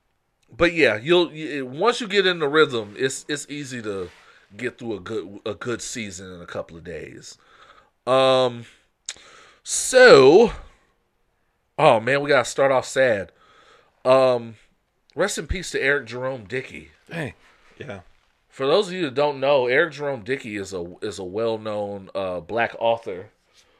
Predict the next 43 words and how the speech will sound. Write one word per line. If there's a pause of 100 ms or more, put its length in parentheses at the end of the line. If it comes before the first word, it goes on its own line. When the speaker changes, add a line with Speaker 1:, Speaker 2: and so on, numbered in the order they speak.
(180)
Speaker 1:
who, (680)
uh,
wrote
such, (160)
who
wrote,
who
wrote
stuff
like, (280)
I
can't
name, (240)
I
can't,
I,
man,
it's
been
so
long,
I
can't
name
'em
all,
but
Chasing
Destiny
was
one. (1000)
Um, (760)
he's
definitely
written
more
than
one
thing
that
has
gotten
optioned